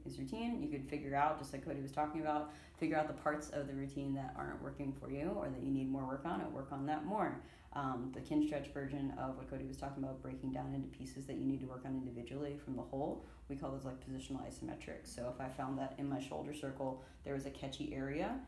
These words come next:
I would work isometrics in that area to strengthen it and get better at it, build it up, and then continue doing that all the way around, kinda like we did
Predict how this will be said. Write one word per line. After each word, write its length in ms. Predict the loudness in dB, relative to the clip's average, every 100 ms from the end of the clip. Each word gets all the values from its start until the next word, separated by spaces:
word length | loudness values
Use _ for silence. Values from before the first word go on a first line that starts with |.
| -10 -6
I 100 | -4
would 260 | -2 -4 -2
work 240 | -2 -2
isometrics 520 | -4 -2 -4 -4 -6 -4
in 80 | -4
that 100 | -2
area 340 | -4 -2 -2 -4 -8
to 80 |
strengthen 400 | -8 -6 -6 -4
it 100 | -2
and 120 | 0 0
get 160 | 2
better 200 | 2 2
at 140 | 4 4
it, 240 | 2 0 -12 -14 -2
build 240 | 0 2
it 80 | 2
up, 260 | 2 2 0
and 140 | -2
then 160 | 0 -2
continue 380 | -2 0 2 2
doing 240 | 0 -2
that 100 | -2
all 140 | -2 -2
the 80 | -2
way 80 |
around, 380 | 0 2 0 -2
kinda 160 | 2 2
like 160 | 2
we 80 | 0
did 180 | 0 -2